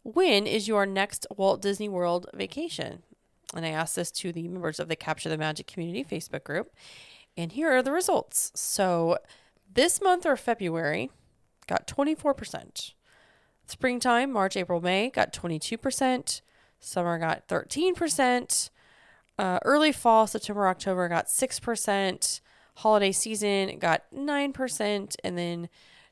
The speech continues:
twenty twenty-four and beyond, and I don't have a trip booked yet, uh, each got thirteen percent. So kind of an even spread,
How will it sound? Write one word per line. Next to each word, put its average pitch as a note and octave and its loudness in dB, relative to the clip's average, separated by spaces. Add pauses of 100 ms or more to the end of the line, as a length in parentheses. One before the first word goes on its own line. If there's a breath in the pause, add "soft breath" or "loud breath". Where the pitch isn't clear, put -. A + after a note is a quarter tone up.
(160)
twenty C4+ 2
twenty-four C4 2
and A3+ 0
beyond, G3 0
and F3 -2 (120)
I F3+ 4
don't F#3 0
have E3+ -4
a D#3+ -6
trip - -6 (140)
booked B3+ 0
yet, A#3 2 (380)
uh, - 0 (100)
each - -8
got - 0
thirteen E3 -4
percent. - -12 (360 loud breath)
So C4 2
kind C#4 2
of E4+ 2
an C4+ 0 (100)
even F#3+ -2 (200)
spread, F#3+ 0